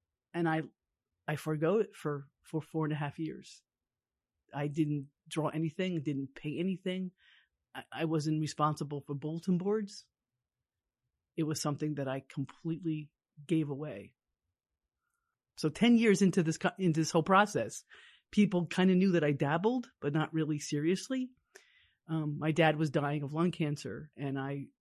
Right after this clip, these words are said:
um, drew a picture of, uh, Christ on the cross that was thirty-six inches tall. And my spiritual director said, "I didn't know you did this." And I went, "Yeah." He goes, "Oh, you'll do more."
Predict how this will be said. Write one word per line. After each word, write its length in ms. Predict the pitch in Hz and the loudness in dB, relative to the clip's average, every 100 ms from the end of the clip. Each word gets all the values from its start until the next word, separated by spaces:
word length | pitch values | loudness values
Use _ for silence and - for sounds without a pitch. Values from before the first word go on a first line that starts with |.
| 139 | -12
um, 280 | 131 135 151 | -10 -10 -6
drew 220 | 165 160 | -2 -2
a 40 | |
picture 500 | 147 165 - 160 151 | -2 -6 -6 -6 -6
of, 440 | - 139 147 147 147 _ - | -6 -10 -10 -12 -16 _ -14
uh, 220 | 127 113 | -12 -10
Christ 280 | - 147 143 | -4 -4 -2
on 100 | 135 | -6
the 60 | 131 | -6
cross 480 | - 139 120 - - _ _ _ _ _ _ | -8 -8 -8 -14 -20 _ _ _ _ _ _
that 140 | - 131 | -6 -4
was 300 | 160 147 - _ _ _ | -4 -6 -12 _ _ _
thirty-six 440 | - 180 - 170 - | -2 -2 -2 -4 -2
inches 320 | 151 151 143 | -4 -6 -12
tall. 440 | - 143 113 - _ _ _ - | -10 -8 -8 -12 _ _ _ -10
And 120 | 143 | -6
my 100 | 131 | -6
spiritual 360 | 143 196 180 160 | -2 0 0 -2
director 320 | 156 143 151 | -4 -6 -8
said, 300 | - 139 135 - _ _ _ _ _ _ _ _ _ _ | -6 -6 -8 -14 _ _ _ _ _ _ _ _ _ _
"I 100 | 151 | -6
didn't 200 | 185 185 | -2 -2
know 100 | 131 | -2
you 160 | 131 139 | -6 -10
did 220 | 143 135 | -10 -8
this." 340 | 156 196 - - _ _ _ _ _ _ _ _ 147 | -8 -8 -12 -20 _ _ _ _ _ _ _ _ -8
And 100 | 147 | -6
I 80 | |
went, 180 | 143 - | -6 -6
"Yeah." 260 | 160 165 151 | -6 -6 -6
He 120 | 156 | -8
goes, 240 | 156 147 | -8 -8
"Oh, 100 | 156 | -6
you'll 180 | 156 156 | -4 -4
do 160 | 147 151 | -4 -4
more." 460 | 143 151 120 107 | -6 -8 -12 -14